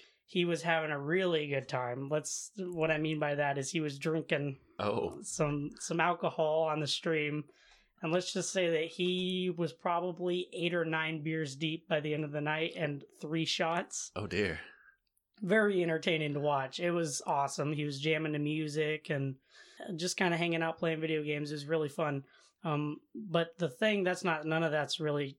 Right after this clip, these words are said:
Speaker 1: important. What I wanna get to is what happened at the end. Uh, that, that I really, it kinda touched me almost. And it made me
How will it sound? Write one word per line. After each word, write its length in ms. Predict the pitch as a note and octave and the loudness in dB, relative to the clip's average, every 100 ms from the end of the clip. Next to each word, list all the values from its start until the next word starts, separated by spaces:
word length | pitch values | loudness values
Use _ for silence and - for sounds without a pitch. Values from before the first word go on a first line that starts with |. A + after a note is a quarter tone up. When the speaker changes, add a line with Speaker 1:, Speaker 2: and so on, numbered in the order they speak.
| _ | _
Speaker 1:
important. 520 | G3 C#3+ - D3+ C#3 C#3+ | -6 -4 0 -2 -2 -2
What 120 | D#3 | 2
I 100 | E3 | 2
wanna 240 | F3+ E3+ | 2 0
get 220 | D3+ D3 - | 0 -4 -2
to 220 | F3+ D3+ | -2 0
is 100 | C#3 | -2
what 140 | D3+ | -2
happened 340 | E3+ D#3+ D#3+ D3 | 0 0 0 -2
at 120 | C#3 | -2
the 180 | D3 C#3 | 0 0
end. 300 | B2+ B2+ - _ _ _ _ _ - | 0 -4 -12 _ _ _ _ _ -2
Uh, 200 | D3+ C#3 | 0 2
that, 340 | C#3+ C#3+ D3 | 2 0 -2
that 160 | D#3 D3 | -2 0
I 60 | C#3+ | 0
really, 520 | C#3+ E3 E3 D#3 D#3+ | 2 4 4 2 0
it 120 | D3+ | 0
kinda 200 | - F3+ | 0 0
touched 380 | - E3+ E3+ - | 0 -2 -2 -2
me 120 | G3+ | -2
almost. 580 | G3+ G#3 A3 A#3 - - - _ _ _ _ _ - | 0 -2 -2 -2 -6 -10 -18 _ _ _ _ _ -2
And 340 | E3 D3+ D3+ | 0 0 0
it 140 | D3+ D#3 | 0 0
made 200 | D#3+ | 0
me 120 | E3 | 0